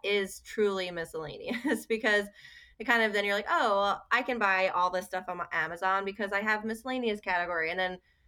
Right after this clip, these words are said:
pretty quickly that miscellaneous category grows and you're like, "I don't even know what I bought," you know, <laughs> 'cause it's miscellaneous. So I think making sure your categories are pretty clear and make sense. And then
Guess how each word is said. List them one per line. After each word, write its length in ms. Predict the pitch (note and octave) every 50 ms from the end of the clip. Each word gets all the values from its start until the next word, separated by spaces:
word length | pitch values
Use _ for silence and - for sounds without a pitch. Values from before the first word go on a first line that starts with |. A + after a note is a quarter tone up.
| _ _ _ _ _
pretty 200 | - C#4 C4 C4
quickly 300 | B3+ - B3 B3 A#3+ G#3+ G3
that 120 | F3 D#3
miscellaneous 560 | F#3+ F#3+ G3 - F#3 F#3 F#3+ F#3+ F#3 F3+ F3+
category 440 | - - E3+ E3+ F3 E3+ E3+ E3 D#3+
grows 720 | D#3+ - F3 F#3 F#3+ F#3 F3 E3+ E3 E3 E3 E3+ F3 F3 F3 - -
and 420 | F3+ F3+ F3 F3 E3+ E3+ E3+ E3+ F3
you're 100 | F3 F3
like, 160 | F3 E3+ E3
"I 120 | - G#3 C4
don't 100 | C#4 A3
even 160 | F#3 F3 F3+
know 140 | F#3 F#3+ G3
what 100 | G3+ G#3
I 80 | G#3+
bought," 380 | G#3 A3+ C4 C#4 A3 - - - -
you 100 | G#3+ G#3+
know, 80 | G#3+
<laughs> 200 | - - - -
'cause 180 | - A#3+ A3+ G#3+
it's 260 | A3+ A3 A3+ - - -
miscellaneous. 720 | A3 A3+ C4 A#3 A#3 G#3+ A3 A3 G#3+ G3+ F3+ E3+ G3+ -
So 60 | G3+
I 40 | G3+
think 240 | - A#3+ B3 B3 A#3+
making 360 | A3 G#3+ G3 G3 G3+ F#3+ F#3+
sure 200 | F#3+ - G3 F#3
your 140 | F#3 F3+ F3
categories 640 | - - F#3+ F3+ F#3 F#3 F#3 F#3 F3+ F3+ F3+ F3+ F3+
are 220 | F3 E3+ E3+ E3+ - _ - - - - _ _ _
pretty 220 | - A3+ A3 A3
clear 480 | A3 - G#3 F#3+ F#3 F#3 F#3 F#3 - -
and 160 | F#3 F#3 F3+
make 180 | F3+ F3 - -
sense. 380 | - F3+ E3+ E3+ F3 F#3 -
And 140 | - G3+ G3+
then 240 | G3 F#3+ F#3+ F#3+ F#3+